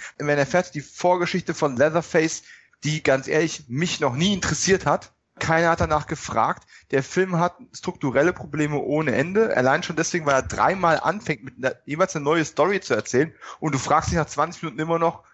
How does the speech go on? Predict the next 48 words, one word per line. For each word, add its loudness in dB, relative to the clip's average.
was -2
will 0
der 6
Film -6
mir 0
eigentlich 0
sagen? 0
Wer 4
sind -6
eigentlich -4
meine -4
Protagonisten? -4
Jeder, 4
von -4
dem 0
ich -4
es -20
bisher 0
dachte, -2
wurde -2
kurz -4
darauf -2
wieder 0
aus -2
dem -18
Drehbuch -2
verbannt. 0
Von -6
daher, 2
was -2
bleibt 2
am 0
Ende -6
übrig? -4
Ein -20
paar 2
schöne -2
Bilder, 2
schöne -2
Dekors, 0
die 0
haben -2
schöne -4
fünfziger -2
Jahre 4
Autos 0
dann 0
aufgefahren. 0